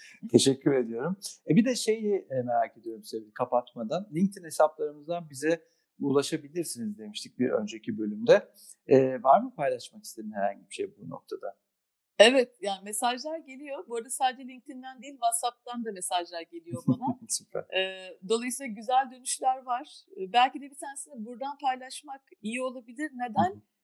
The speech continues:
Speaker 2: Bizim bu podcast'i çekelim dediğimizde hakikaten amacımızı çok teyit eden bir paylaşım oldu bu benim açımdan. O yüzden onu paylaşmak isterim. Bizim satışta, e, çalışan Murat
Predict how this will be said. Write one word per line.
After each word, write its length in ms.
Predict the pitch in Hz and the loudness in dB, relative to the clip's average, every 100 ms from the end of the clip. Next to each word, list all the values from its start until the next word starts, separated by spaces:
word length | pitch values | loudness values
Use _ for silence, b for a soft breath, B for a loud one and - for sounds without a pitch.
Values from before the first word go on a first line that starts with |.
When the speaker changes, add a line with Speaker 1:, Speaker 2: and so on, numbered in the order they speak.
| _ - | _ -6
Speaker 2:
Bizim 280 | 220 277 285 | -4 -4 -8
bu 160 | 339 - | -14 2
podcast'i 580 | 285 285 - 269 - 262 | 4 4 -2 -6 -6 -10
çekelim 500 | 262 - 269 285 254 | -10 -6 -8 -8 -8
dediğimizde 640 | 233 240 254 247 233 285 | -8 -8 -12 -14 -10 -2
hakikaten 600 | 285 254 254 254 269 262 240 | 0 0 -4 -6 -4 -4 0
amacımızı 600 | 208 226 208 254 254 269 | 0 0 -4 -8 -8 -8
çok 300 | - 277 _ | -10 -10 _
teyit 260 | 269 247 220 | -2 -2 0
eden 300 | 226 240 220 | 2 0 0
bir 60 | |
paylaşım 480 | - 185 165 - 165 | 0 2 2 -2 -6
oldu 140 | 165 165 | -18 _
bu 120 | 165 | -10
benim 200 | 165 165 | -10 -10
açımdan. 320 | 165 - 175 170 | -8 -10 -10 -8
O 40 | |
yüzden 160 | 180 185 | 0 2
onu 180 | 196 | 2
paylaşmak 540 | 208 196 196 - 226 - | 4 4 4 -4 -12 -18
isterim. 420 | - 180 220 - _ B B B B - | -6 0 0 0 _ B B B B 0
Bizim 200 | 202 247 | 4 4
satışta, 760 | 247 233 247 - - 285 262 - | 4 0 0 -2 0 0 0 -4
e, 260 | 190 190 190 | -10 -12 -12
çalışan 520 | 220 220 - 247 247 | -10 -10 -4 -2 -2
Murat 320 | 220 233 240 | -4 -4 -4